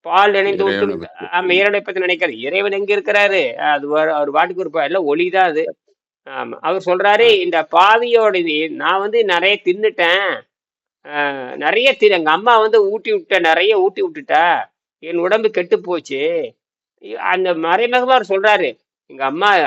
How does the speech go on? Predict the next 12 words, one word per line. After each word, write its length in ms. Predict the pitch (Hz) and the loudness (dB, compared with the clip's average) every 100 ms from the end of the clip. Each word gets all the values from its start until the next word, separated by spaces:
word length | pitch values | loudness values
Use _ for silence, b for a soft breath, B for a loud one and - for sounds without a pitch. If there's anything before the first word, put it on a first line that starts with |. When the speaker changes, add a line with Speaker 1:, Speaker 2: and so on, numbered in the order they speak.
| 110 104 113 | -2 -6 -12
Speaker 1:
நான் 220 | 131 151 | -4 -2
வந்து 220 | 156 190 208 | -2 -2 -2
நினைக்காததுக்கு 580 | 165 202 202 233 226 | 0 0 2 2 2
முன்னாடியே 840 | 220 214 214 214 247 247 233 202 185 | -2 -2 0 4 6 6 4 4 2
என்னுடைய, 540 | 185 180 175 175 170 | 0 0 0 2 2
எங்க 140 | 165 160 | 2 -2
அம்மா 240 | 180 208 | 0 2
வந்து 200 | 190 196 | 2 2
எனக்கு 200 | 202 160 | -2 -2
நிறைய 600 | 151 165 202 214 165 139 - _ _ | -4 -2 2 2 2 0 -4 _ _
உணவை 380 | - 156 190 202 | -14 -6 -2 0
ஊட்டிட்டா, 800 | 165 190 180 170 143 147 156 | 0 0 0 0 2 4 2